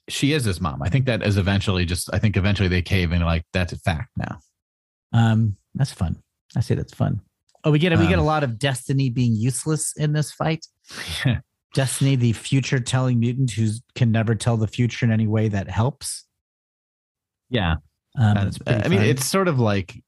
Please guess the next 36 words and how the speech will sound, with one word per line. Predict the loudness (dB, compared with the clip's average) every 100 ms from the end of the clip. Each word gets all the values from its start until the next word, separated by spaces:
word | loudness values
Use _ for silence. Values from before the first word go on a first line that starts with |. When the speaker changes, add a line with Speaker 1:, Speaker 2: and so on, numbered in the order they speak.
| -2
Speaker 1:
um, | 0 2 2 2 -2 -6 _ _ _ _ _ _ _ _ _ 0
anytime | 0 2 2
you | 2
have | 2
somebody | 0 2
who's | 0 0
so | -2 0
powerful, | 0 0 0 0
you | 0
just | 0 0
always | 0 0
have | -2
to | -2
give | -2 0 2
them | 2
an |
excuse | 0 -2 -2 -4
for | 0 -2
their | 0 0
power | 0 2
not | 0
to | 0
work. | -2 -4 _ -20 -20 -20 -20 _ _ _
Uh, | -2 0 0 -2
it, | -4 -2 -2 0
uh, | 0 0
sadly | 0 -2 0 0
also | 0 0 0
reminds | 0 0
me | -2
of | -2
the |
Invisible | -2 0 0 0
Woman, | 0 0 0 0
who's | -2 0
like, | -2 -2